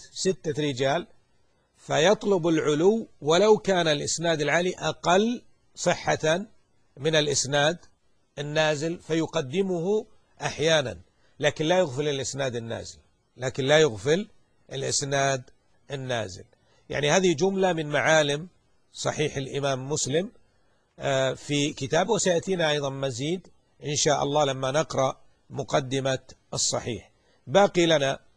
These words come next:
أن نعلم أن الأئمة اعتنوا بهذا الصحيح كما اعتنوا بصحيح الإمام البخاري.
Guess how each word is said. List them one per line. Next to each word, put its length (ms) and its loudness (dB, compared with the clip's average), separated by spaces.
أن 80 -4
نعلم 360 0
أن 120 -4
الأئمة 400 -2
اعتنوا 420 0
بهذا 280 0
الصحيح 440 -6
كما 220 -6
اعتنوا 320 -2
بصحيح 500 -6
الإمام 420 -6
البخاري. 580 -4